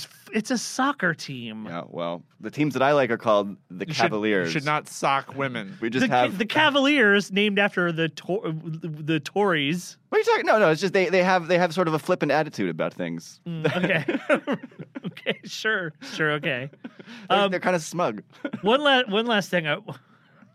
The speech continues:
Speaker 1: <laughs> very smug. One last thing. One last thing I wanna talk about is how, um, Howard Schultz of Starbucks, like, s-, cured racism this week.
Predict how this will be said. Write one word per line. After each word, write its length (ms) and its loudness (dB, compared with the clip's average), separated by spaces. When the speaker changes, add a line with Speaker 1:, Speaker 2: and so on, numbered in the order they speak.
Speaker 1:
<laughs> 420 -8
very 300 0
smug. 460 -4
One 260 0
last 280 2
thing. 380 -4
One 200 -6
last 240 -2
thing 120 -4
I 40 -6
wanna 200 -4
talk 240 -6
about 360 -8
is 320 -6
how, 320 -4
um, 520 -8
Howard 380 0
Schultz 560 -2
of 240 -2
Starbucks, 880 -4
like, 240 -4
s-, 260 -12
cured 280 -2
racism 560 -4
this 160 -12
week. 260 -8